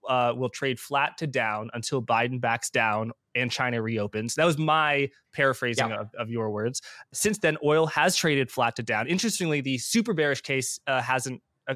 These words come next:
Speaker 1: occurred either. It's been a mo-, a moderately cautious bearish view is what has, uh, that, that case has aged the best because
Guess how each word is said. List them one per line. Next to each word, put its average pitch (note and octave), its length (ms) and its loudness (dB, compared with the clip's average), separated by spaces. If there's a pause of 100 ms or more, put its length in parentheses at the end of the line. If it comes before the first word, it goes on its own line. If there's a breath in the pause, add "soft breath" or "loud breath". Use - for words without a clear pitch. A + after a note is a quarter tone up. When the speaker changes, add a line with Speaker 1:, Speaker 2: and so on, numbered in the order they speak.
Speaker 1:
occurred C3+ 400 -4
either. B2+ 320 2
It's A#2+ 240 -4
been B2+ 240 -4 (380)
a C#3+ 80 4
mo-, B2+ 320 0
a C3+ 80 2
moderately C#3 600 2
cautious C3+ 560 -2 (100)
bearish A#2+ 340 -2
view A#2+ 320 -2
is A#2+ 220 -2
what A2+ 180 0
has, G#2+ 220 -4
uh, G#2+ 220 -2 (500 soft breath)
that, A#2+ 200 0
that B2 140 -2
case C3 200 -2
has A#2+ 160 -4
aged B2 160 -4
the B2 60 -4
best F3 220 4
because C#3 300 -2